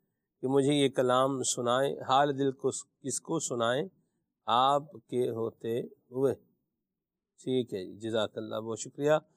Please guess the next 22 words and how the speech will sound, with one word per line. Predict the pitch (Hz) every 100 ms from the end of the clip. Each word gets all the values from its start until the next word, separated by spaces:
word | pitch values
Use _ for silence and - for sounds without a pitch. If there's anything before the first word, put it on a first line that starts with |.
| _ _ _
محمد | 143 156 185 190 170
عثمان | 175 160 143 - 147 151 180 214 202
بھائی | 123 131 143
ہیں، | 147 123 131 185 - _ _ _ _ _ _
آ، | - 135 135 135 135 131 131 131 131 131 127 - _ _ _ _ _ _ _ -
خلیل | 160 202
بھائی | 190 175
کی | 170
پڑھی | 147 170
ہوئی | 160 151
منقبت | 143 135 135
ان | 131
کو | 127
سننی | 127 123 120 139
ہے، | 139
بہت | 127 123
شکریہ | - 127 143 151
جی۔ | 151 165 170 _ _ _ _ -
آ، | 139 143
عبید | 139 143 139 151 185 190
بھائی | 156 147 165 175
ہیں | 156 156 160